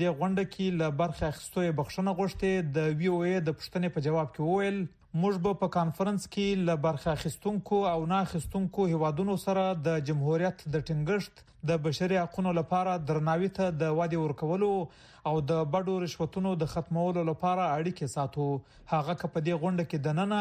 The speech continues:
او که بهر وي.» د پاکستان د بهرنیو چارو وزارت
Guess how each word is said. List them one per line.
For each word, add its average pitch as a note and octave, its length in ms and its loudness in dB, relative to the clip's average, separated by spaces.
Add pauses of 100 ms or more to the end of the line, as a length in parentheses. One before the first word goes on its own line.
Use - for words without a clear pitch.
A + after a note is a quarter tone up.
او C#3+ 240 -2
که C#3+ 160 -2
بهر E3 280 2
وي.» C3 160 0 (380)
د F3 280 2
پاکستان F#3+ 480 0
د F3+ 140 0
بهرنیو F3+ 480 0
چارو F#3 240 0
وزارت F3 440 0